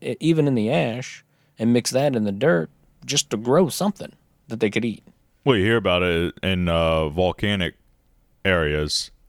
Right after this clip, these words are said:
Speaker 2: There's a lot of nutrients in the soil. Like, volcanic soil is apparently pretty good to grow vegetables. Or fruit.
Speaker 1: Really?
Speaker 2: Something. Yeah, something like that. I don't know.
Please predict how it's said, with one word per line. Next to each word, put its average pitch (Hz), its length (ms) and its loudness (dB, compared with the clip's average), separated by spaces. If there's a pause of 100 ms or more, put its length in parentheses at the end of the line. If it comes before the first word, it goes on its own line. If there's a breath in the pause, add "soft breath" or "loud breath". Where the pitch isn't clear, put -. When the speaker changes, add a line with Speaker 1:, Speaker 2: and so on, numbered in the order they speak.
(100)
Speaker 2:
There's 87 140 -6
a 90 40 0
lot 92 200 2
of 82 80 -2
nutrients 90 540 -2
in 85 100 -4
the 76 60 -8
soil. 78 520 -4 (840)
Like, 85 320 -4 (120)
volcanic 101 640 -2
soil 92 520 0
is 80 240 -4 (840)
apparently 92 580 -2 (100)
pretty 110 180 2
good 98 140 0
to 92 80 -2
grow 92 300 0
vegetables. 78 840 -6 (640)
Or 107 320 0 (160)
fruit. 95 360 -4 (420)
Speaker 1:
Really? - 180 -2
Speaker 2:
Something. 85 420 -2 (560)
Yeah, 98 200 2
something 117 320 -2
like 80 140 -6
that. 78 220 -4
I 95 100 2
don't 98 120 -2
know. 78 220 -2